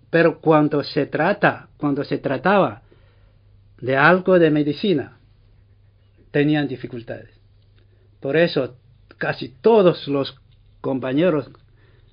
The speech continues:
de la embajada, cuando necesitaban ir al hospital,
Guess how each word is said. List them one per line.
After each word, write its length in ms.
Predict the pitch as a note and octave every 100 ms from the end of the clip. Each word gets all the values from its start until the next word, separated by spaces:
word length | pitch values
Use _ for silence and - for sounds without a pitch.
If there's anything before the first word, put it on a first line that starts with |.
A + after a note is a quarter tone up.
| _ _ _ _ -
de 100 | C3
la 100 | C3+
embajada, 560 | C3+ D#3+ G3+ D3 G#2+ _ _ _
cuando 520 | C#3 C#3 C3 C3+ A#2+ - _ _ _ _ _ _
necesitaban 800 | C#3 C#3 D3+ C3 C3 E3 F#3 E3+
ir 220 | D#3+ F3+
al 160 | D#3+ D3+
hospital, 640 | - C3 B2 C#3+ D#3+ A#3+